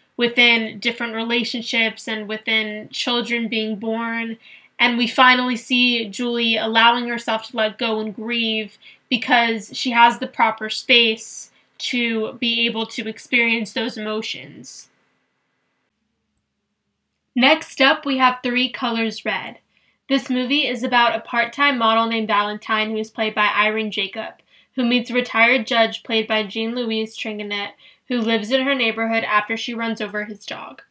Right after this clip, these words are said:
When she returns with the dog to the judge's house, she discovers him listening in on his neighbor's phone conversations. At first, Valentine is outraged, but her debates with the judge over his behavior soon leads to them to form a strange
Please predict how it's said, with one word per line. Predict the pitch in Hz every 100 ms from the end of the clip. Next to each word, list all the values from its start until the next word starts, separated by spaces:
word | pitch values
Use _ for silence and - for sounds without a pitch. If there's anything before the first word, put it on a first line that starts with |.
| _ _ - _
When | 247
she | 226 269
returns | 254 254 254 254
with | 311
the | 233
dog | 240 233 226
to | 233
the | 247
judge's | - 220 220 -
house, | 208 208 208 -
she | -
discovers | 214 233 - 226 262
him | 269 262
listening | 226 226 240 240
in | 208 214
on | 214 214
his | 214 208
neighbor's | 208 208 214 -
phone | 220 208
conversations. | - 202 202 - 214 - - - 160 - _ - _
At | 226 226
first, | 254 247 -
Valentine | 233 233 226 233 226
is | 220
outraged, | 220 233 220 214 - -
but | 220
her | 226
debates | 202 208 220 233 -
with | 226
the | 226
judge | - 208 208 202
over | 220 202 226
his | 233 208
behavior | 233 220 208 208 202
soon | - 220 226 247
leads | 220 214 -
to | -
them | 202 202 202
to | 226
form | 220 202 196 202
a | -
strange | - - 202 196 185 190